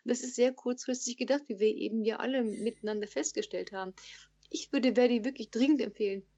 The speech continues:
bitte, bitte, bitte, denkt vom Konsumenten her. Und der ist es gewohnt oder der gewöhnt sich zunehmend an die Möglichkeiten, die er auf den digitalen Marktplätzen heute hat.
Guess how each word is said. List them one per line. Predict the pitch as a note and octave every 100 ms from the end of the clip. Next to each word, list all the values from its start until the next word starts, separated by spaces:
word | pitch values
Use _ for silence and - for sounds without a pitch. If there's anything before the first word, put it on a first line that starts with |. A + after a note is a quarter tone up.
| _
bitte, | C#4 C4+
bitte, | A#3+ A#3+ A#3
bitte, | G3+ A#3 A#3
denkt | A3 A#3 B3 B3+
vom | A3+
Konsumenten | - A3 G#3+ G3 G3+ G#3
her. | F#3+ F#3+
Und | - G3+
der | A#3+ C#4 -
ist | -
es | C4+ -
gewohnt | A#3 G3+ G#3+ C4+ C4 G3 E3+ - -
oder | G#3+ A3
der | A#3
gewöhnt | A#3 G#3 C4
sich | B3+ A#3+
zunehmend | - - D#4 A#3+ F#3+ F3 - -
an | C4+ D4
die | C4+
Möglichkeiten, | A#3 C4 B3+ A#3 A#3 - G#3
die | G#3
er | A#3 A#3 - - -
auf | - G#3
den | A3+ G3
digitalen | B3 C4+ - A#3 A3+ A3
Marktplätzen | G#3+ A#3 - G#3+ G#3 G3+
heute | G#3 G#3+
hat. | G#3 G3